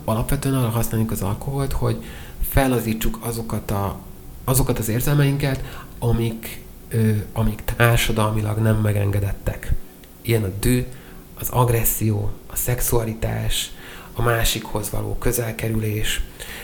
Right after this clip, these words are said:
ilyen az, amikor a, amikor a saját fájdalmat akarom átélni. Ugye nagyon sokan azért arra használnak alkoholt, mert őket bántották, vagy bántják,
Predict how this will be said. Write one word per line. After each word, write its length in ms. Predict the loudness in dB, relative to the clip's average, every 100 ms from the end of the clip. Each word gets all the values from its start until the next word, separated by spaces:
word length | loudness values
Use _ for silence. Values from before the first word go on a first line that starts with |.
| -14 -10 0
ilyen 260 | 2 4
az, 220 | 2 0
amikor 440 | 0 0 0 0 2
a, 380 | 0 0 -2 -4 -8 -14 -16 -4
amikor 320 | 0 0 2
a 60 | 0
saját 380 | 0 0 -2 -2
fájdalmat 600 | 2 2 2 0 0 -4
akarom 320 | -2 -2 -2 -2
átélni. 440 | -2 -2 -2 -2 -4
Ugye 100 | -2
nagyon 240 | 6 8 8
sokan 320 | 4 2 2
azért 440 | 0 0 -4 -6 -10 -4 0
arra 200 | 2 2
használnak 500 | 2 0 0 -2 -4
alkoholt, 560 | -6 -2 2 4 4 0 -10 -12 -4
mert 400 | 0 0 -2 -2
őket 440 | 4 4 4 2 0
bántották, 920 | 0 -2 -4 -2 -2 -4 -6 -8 -10 -12 -12 -12
vagy 260 | -4 -2 0
bántják, 720 | -2 -4 -6 -4 -2 -2 0